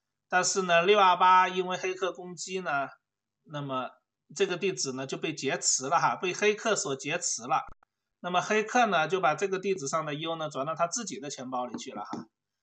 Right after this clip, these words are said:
非常的讨厌哈，非常的讨厌哈。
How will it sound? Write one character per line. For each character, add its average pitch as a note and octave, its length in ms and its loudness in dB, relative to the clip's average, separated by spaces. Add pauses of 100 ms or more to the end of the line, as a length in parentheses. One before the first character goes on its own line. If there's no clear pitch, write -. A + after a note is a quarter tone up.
(180)
非 D3+ 120 -10
常 C3 200 -6
的 B2 120 -6
讨 G2+ 200 -8
厌 C3 300 -4
哈， G#2+ 200 -12
非 D3 200 -10
常 A#2 240 -10
的 G#2+ 240 -12
讨 G2 200 -14
厌 B2 240 -8
哈。 - 320 -18